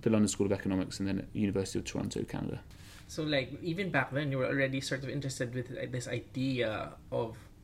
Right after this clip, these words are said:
Speaker 2: not necessarily prosperity, but then in this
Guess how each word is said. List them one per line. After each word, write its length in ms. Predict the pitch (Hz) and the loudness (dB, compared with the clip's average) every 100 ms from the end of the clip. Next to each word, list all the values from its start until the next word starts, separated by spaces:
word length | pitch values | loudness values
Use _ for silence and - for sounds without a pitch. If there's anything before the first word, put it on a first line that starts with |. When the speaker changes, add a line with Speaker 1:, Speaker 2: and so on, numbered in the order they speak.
| - - - | -20 -18 -4
Speaker 2:
not 100 | 226 | 0
necessarily 640 | 247 226 208 170 147 131 120 - | 2 0 6 8 8 4 -2 -2
prosperity, 840 | - - - - 135 120 117 117 113 | -2 -2 -4 2 2 4 -2 -6 -6
but 180 | 113 117 | -6 -4
then 340 | 120 110 110 - - - - | -2 -2 -4 -10 -16 -18 -6
in 240 | 160 143 131 | -2 0 2
this 500 | 151 151 - - | 0 0 -6 -8